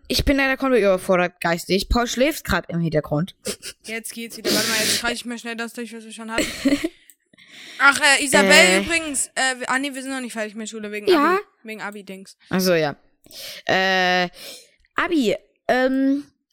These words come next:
Speaker 1: genau. <laughs> Sorry.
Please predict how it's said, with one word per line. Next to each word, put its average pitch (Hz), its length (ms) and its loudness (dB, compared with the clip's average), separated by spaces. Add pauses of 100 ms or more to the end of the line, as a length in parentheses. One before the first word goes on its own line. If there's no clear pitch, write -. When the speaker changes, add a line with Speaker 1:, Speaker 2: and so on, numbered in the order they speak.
(3250)
Speaker 1:
genau. 214 300 0
<laughs> - 1000 -14
Sorry. 151 720 0